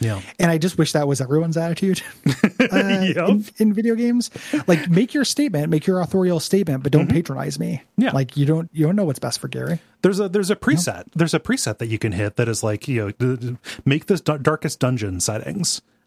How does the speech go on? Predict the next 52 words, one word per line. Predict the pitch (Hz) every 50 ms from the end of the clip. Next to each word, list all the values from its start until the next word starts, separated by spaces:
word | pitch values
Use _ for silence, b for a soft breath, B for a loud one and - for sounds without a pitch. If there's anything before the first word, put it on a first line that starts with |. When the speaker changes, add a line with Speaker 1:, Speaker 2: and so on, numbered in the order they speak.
| _ _
Speaker 1:
Um, | 110 113 110 107 107 107 104 107 107
Speaker 2:
Yep. | 120 156
Speaker 1:
you | 131 117
know, | 110 107
and, | 107 107 117 127
and | 113 107
it | 104 -
puts | - 117 - -
everything | 113 107 110 107 104 - 113 107 104 104 101
to, | - 117 107 101 101
you | 107 107
know, | 101 98
to | 87 104
the, | - 113 95 -
to | - - 113
the | - 107
default, | 92 - 107 107 - - - - - - - B B B B B B
but | - 120
it | 110 104
is | 110 107 - - 113 107 - -
there. | - 120 110 113 131 147 170 190 - _
It | 135 113
is | 110 107 -
all | 113 98 101 107
laid | 107 131 131 123 107
out. | 95 92 110 156 - _ b b b b b b
It | 113 110 104
is | 104 104
all | 101 110 113
explained | 117 - - - - 107 104 98 98 92
to | 165 127
Speaker 2:
Mm-hmm. | 151 -
Speaker 1:
you, | - 95 131 160 - _ _ _ -
uh, | 107 101 101 101 101 98
what, | 98 101 107 113 107
what, | 101 113 123 117
what | 110 107 101
each | 104 95 -
of | 113 104
these | 107 104 92
is | 98 95
going | - 110 104 101 95
to | 104
do, | 98 170 214 226 175 156 160 B B B B B B
and | 175 175
they | 226
can | 180 220 202
be | 214
changed | 170 - 202 214 208 180 -
at | 180 196
any | 190 190 180
time. | - - 165 - 175 175 185 196 -